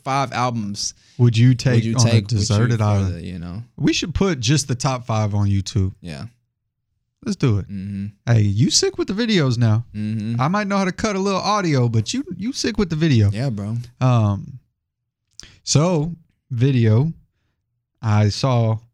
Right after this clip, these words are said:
Speaker 2: from your snaps that you went to Astroworld. Astroworld, I guess this would be season two of it, or
Speaker 1: Yeah, this is
Speaker 2: the
Speaker 1: the second
Speaker 2: second
Speaker 1: year.
Speaker 2: one, second year?
Speaker 1: Second annual, I'm
Speaker 2: Uh,
Speaker 1: hoping.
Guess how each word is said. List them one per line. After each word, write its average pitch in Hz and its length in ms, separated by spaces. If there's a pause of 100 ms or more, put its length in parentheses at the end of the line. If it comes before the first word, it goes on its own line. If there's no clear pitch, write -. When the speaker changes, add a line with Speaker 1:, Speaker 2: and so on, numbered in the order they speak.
(120)
Speaker 2:
from 120 260
your 104 120
snaps - 680
that 113 240
you 139 100
went 127 200
to - 80
Astroworld. 123 840 (520)
Astroworld, 131 560
I 127 80
guess 127 540 (120)
this - 220
would 123 80
be 117 140
season 147 400
two 208 200
of 226 180
it, 226 180
or 127 160
Speaker 1:
Yeah, 123 220
this 123 200
is - 0
Speaker 2:
the 127 60
Speaker 1:
the 117 60
second 117 180
Speaker 2:
second 113 300
Speaker 1:
year. 190 80
Speaker 2:
one, 220 380
second 170 280
year? 190 220
Speaker 1:
Second 123 340
annual, 110 400
I'm 98 240
Speaker 2:
Uh, 120 240
Speaker 1:
hoping. 101 200